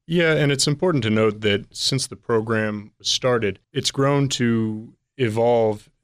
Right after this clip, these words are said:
and we've extended the continuum of care, so to speak, through the facilitation of non-fatal overdose outreach. And what happens is all call for service within the Division of Public Safety in Newcastle County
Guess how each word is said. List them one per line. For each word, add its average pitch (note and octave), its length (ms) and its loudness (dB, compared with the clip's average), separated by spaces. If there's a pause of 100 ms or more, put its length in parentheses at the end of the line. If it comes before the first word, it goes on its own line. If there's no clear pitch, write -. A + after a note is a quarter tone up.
(140)
and G#2 240 -12
we've G#2+ 400 -12
extended C#3+ 460 -4
the G#2+ 220 -4
continuum A2+ 640 -8
of F#2+ 200 -18
care, B2+ 420 -2
so G2+ 240 -14
to G2 60 -20
speak, G#2 380 -18 (120)
through A#2+ 220 -2
the G#2+ 500 -2
facilitation A2 640 -2
of G2 120 -12
non-fatal G#2 500 -6
overdose F#2+ 460 -10
outreach. G2+ 640 -14 (400)
And G#2 220 -6
what G#2+ 80 -4
happens A2+ 440 -4
is G2+ 280 -4
all A#2+ 340 0
call A#2 300 -2
for A2 160 -10
service G#2 640 -4 (340)
within A#2 380 -2
the G2+ 420 0
Division G#2 360 -6
of F#2+ 80 -16
Public G#2 260 -6
Safety G2+ 340 -4
in F#2+ 60 -12
Newcastle F#2+ 540 -14
County A2 420 -12